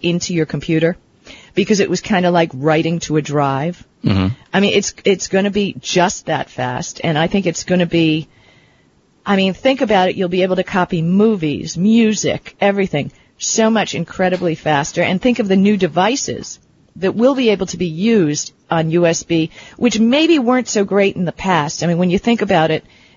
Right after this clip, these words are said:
Speaker 1: if you put a wireless card or something like that, or on your U S B port, you're using two point oh, it's not as fast, and you're not getting the full benefit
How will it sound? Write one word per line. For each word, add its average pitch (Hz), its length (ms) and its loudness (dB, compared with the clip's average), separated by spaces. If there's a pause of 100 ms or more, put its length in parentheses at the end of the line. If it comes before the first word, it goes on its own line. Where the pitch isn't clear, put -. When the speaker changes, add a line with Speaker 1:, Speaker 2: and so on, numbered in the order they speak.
(140)
Speaker 1:
if 196 200 2
you 269 180 -2
put 240 260 -2
a 180 60 0
wireless 175 720 2
card 160 540 -4
or 160 80 -4
something 156 320 -6
like 151 240 -4
that, 147 440 -2 (400)
or 165 560 2 (760)
on 214 220 0
your 214 100 4
U 165 220 0
S 151 140 -2
B 143 160 -8
port, - 280 -2
you're 180 100 -2
using 254 380 2
two 208 160 -2
point 180 300 -2
oh, 147 200 2
it's - 240 -2
not 202 220 0
as 202 160 0
fast, 156 400 0
and 180 100 2
you're 185 120 4
not 226 200 2
getting 185 220 0
the 156 80 -2
full 196 260 0
benefit 202 720 -2